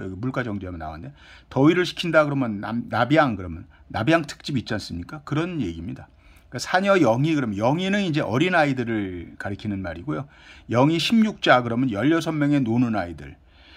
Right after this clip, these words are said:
이 열여섯 명이 거의 끝입니다. 이제 한 도자기 안에 열여섯 명 이상을 그린 그림은 없어요.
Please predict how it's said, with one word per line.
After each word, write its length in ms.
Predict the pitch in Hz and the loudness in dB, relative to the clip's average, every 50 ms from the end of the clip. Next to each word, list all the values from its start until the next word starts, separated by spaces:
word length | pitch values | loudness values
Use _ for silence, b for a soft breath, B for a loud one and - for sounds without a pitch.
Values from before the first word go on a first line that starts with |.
| b b b | b b b
이 160 | - 208 190 131 | -4 2 4 4
열여섯 380 | 117 143 185 208 196 202 202 | 6 6 6 4 4 2 2
명이 220 | 202 208 202 208 - | 2 2 0 0 0
거의 200 | 160 143 147 147 | 2 0 0 0
끝입니다. 540 | 185 226 - 240 214 180 147 120 98 95 | -2 -4 -2 -2 -2 -2 0 0 0 0
이제 120 | 95 101 117 | -2 -4 -6
한 220 | 123 135 170 190 156 | -4 -4 -4 -4 0
도자기 400 | 151 143 147 180 180 180 175 175 | 0 0 4 4 4 4 4 2
안에 180 | 170 175 165 139 | 2 2 2 0
열여섯 340 | 117 135 175 180 180 185 | 0 0 0 0 -2 -2
명 80 | 170 160 | -2 0
이상을 320 | 151 135 143 143 147 147 | 0 0 0 0 0 0
그린 300 | 143 - 135 131 135 135 | 0 -2 -2 0 0 -2
그림은 280 | 123 127 127 123 143 151 | -2 -4 -4 -2 -2 -4
없어요. 420 | 123 80 - - - 82 85 - | -4 -6 -8 -12 -12 -12 -12 -14